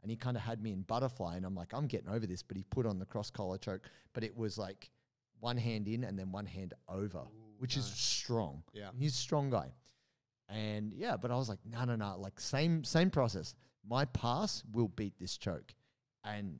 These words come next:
Speaker 1: just as I'm passing, like,
Speaker 2: I'm putting everything
Speaker 1: just
Speaker 2: on red.
Speaker 1: Yeah, just, uh, face plant. And, like, <laughs> so much shame thrown on me. I, I actually didn't feel embarrassed about it 'cause I'm like,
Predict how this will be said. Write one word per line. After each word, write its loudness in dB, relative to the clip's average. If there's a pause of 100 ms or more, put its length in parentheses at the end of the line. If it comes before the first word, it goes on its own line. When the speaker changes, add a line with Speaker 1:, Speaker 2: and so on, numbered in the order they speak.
(160)
Speaker 1:
just -4
as -6
I'm -6
passing, -8
like, -6
Speaker 2:
I'm -4
putting 0
everything 4
Speaker 1:
just 6
Speaker 2:
on 2
red. 2 (200)
Speaker 1:
Yeah, 10
just, 4 (480)
uh, 6 (160)
face -6 (140)
plant. -2
And, 0
like, 2 (240)
<laughs> -20
so 8
much 6
shame 6
thrown 4
on 4
me. 0
I, 2
I 6
actually 0
didn't 0
feel -2
embarrassed -4
about -6
it -14
'cause -6
I'm -2
like, -4